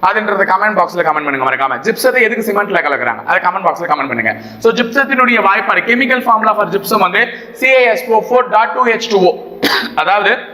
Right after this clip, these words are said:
கால்சியம் சல்பேட் டைஹைட்ரேட் அப்படின்னு சொல்லுவாங்க. கால்சியம் சல்பேட் டைஹைட்ரேட்னு. So, ஆ, இதுக்கே வந்து plaster of பாரிஸ்,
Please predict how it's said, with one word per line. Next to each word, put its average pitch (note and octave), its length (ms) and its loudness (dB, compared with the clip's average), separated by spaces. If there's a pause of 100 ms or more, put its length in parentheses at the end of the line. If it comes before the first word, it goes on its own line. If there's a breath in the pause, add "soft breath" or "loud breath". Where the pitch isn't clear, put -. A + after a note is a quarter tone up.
(180)
கால்சியம் A#3 480 0
சல்பேட் A3+ 540 0 (440)
டைஹைட்ரேட் F3 1040 0
அப்படின்னு E3 240 0
சொல்லுவாங்க. C3+ 500 0
கால்சியம் G#3 420 0 (360)
சல்பேட் F#3+ 680 0
டைஹைட்ரேட்னு. D3 1040 -2 (200 loud breath)
So, B3+ 260 4 (420)
ஆ, D4 340 4
இதுக்கே C4+ 400 2
வந்து B3 260 2
plaster A#3 580 0
of A3 120 4 (120)
பாரிஸ், D#3+ 520 -2